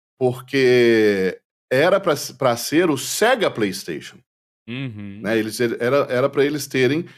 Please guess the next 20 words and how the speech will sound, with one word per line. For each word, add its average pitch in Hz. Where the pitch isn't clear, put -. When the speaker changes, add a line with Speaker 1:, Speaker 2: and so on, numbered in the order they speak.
Speaker 1:
uma, 135
uma 139
parceria. 143
Só -
que 208
a 196
Sega 156
do 131
Japão, 139
é, 110
negou 160
e 123
falou, 127
"Velho, 113
esquece, 151
nós 104
não 147
vamos 156
fazer 143
isso." 110